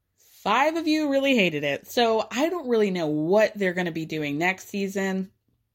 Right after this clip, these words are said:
It's just not a good show. It's just not a good show. Um, the fact that Craig is, like, now the hero of the show, and I have no problem saying that, you know, that's a lot for me.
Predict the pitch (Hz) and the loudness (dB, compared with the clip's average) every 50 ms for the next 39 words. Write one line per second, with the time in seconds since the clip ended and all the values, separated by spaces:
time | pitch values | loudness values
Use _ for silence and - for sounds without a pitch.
0 | _ _ _ _ _ _ - 202 214 285 330 320 233 226 302 330 - 240 - - | _ _ _ _ _ _ -6 -4 -4 -2 0 0 0 0 0 0 0 0 0 0
1 | - - - - 185 262 247 151 - - _ _ _ _ _ _ _ _ _ _ | -4 -6 -6 -6 -4 -4 -4 -4 -8 -12 _ _ _ _ _ _ _ _ _ _
2 | _ _ _ _ - 220 254 269 294 320 311 285 220 165 165 - - 175 208 226 | _ _ _ _ -4 -2 -2 0 0 0 2 0 0 -2 -4 -2 0 2 2 2
3 | 190 - - - - 180 214 190 - - - - _ - - - - - - _ | 0 -4 -8 -6 -2 -2 0 0 -2 -4 -8 -14 _ -20 -20 -18 -18 -20 -18 _
4 | - 208 220 220 214 208 202 202 190 180 170 170 180 - _ _ _ _ _ _ | -4 -2 0 2 2 2 2 0 0 -2 -4 -4 -6 -8 _ _ _ _ _ _
5 | _ _ _ _ _ _ _ 92 101 _ _ _ _ _ _ _ _ _ _ - | _ _ _ _ _ _ _ -20 -20 _ _ _ _ _ _ _ _ _ _ -16
6 | - - - - - - 190 247 - 285 294 359 381 - 403 - - - 190 180 | -14 -14 -14 -14 -2 2 2 2 4 2 0 0 0 0 -2 -2 0 2 2 2
7 | 185 185 185 185 190 185 170 165 175 160 160 165 160 156 156 - 185 165 170 180 | 2 0 -2 -2 -2 -2 -2 -2 -2 -2 -2 -2 -2 -4 -2 -2 -2 0 0 0
8 | 185 190 190 196 143 185 196 196 208 - - 214 208 208 202 170 165 165 175 185 | 0 0 0 0 0 0 0 -2 -2 0 2 2 2 2 2 0 0 0 0 0
9 | 170 170 160 160 156 - 160 156 165 160 156 156 - 160 160 165 170 170 165 165 | 0 0 -2 -2 -2 -2 -4 -4 -4 -4 -4 -4 -2 -2 -2 -2 -2 -2 -2 -2
10 | 165 - - 180 160 147 143 151 156 175 - 185 175 165 165 156 - - 170 165 | -2 -4 -4 -6 -6 -4 -2 -4 -4 -4 -2 -2 0 0 0 0 -2 -4 -4 -4
11 | 165 165 165 165 165 160 160 | -2 -2 -2 -2 -2 -4 -6